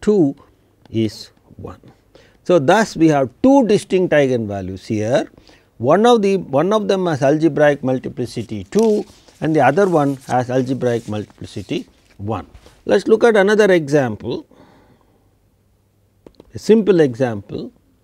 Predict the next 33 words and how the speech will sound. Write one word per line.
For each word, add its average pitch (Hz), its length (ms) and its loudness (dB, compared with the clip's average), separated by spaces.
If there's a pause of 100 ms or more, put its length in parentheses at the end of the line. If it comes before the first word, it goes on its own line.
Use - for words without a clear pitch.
(1160)
A 175 480 4 (800)
equal 160 380 -2
to 139 120 -4
zero, 170 440 4
one, 135 480 -2
zero, 131 420 2
zero. 107 560 -4
We 151 160 0
treat 220 260 4
all 196 220 8
these 175 240 6
as 160 160 -2
complex - 480 -4
matrices, 92 680 -8
remember. 107 400 -10 (560)
In 151 160 2
this 226 240 6
case, 175 560 4 (300)
we 156 180 4
have 143 460 4 (360)
the 156 180 4
C 226 440 2
A 190 140 6
lambda, 143 760 2 (720)
which 156 220 -4
is 175 140 4
the 147 120 -2
determinant 196 840 0
of 131 180 -4
lambda 156 640 2
I 139 260 2
minus 110 600 -2
A, 139 480 2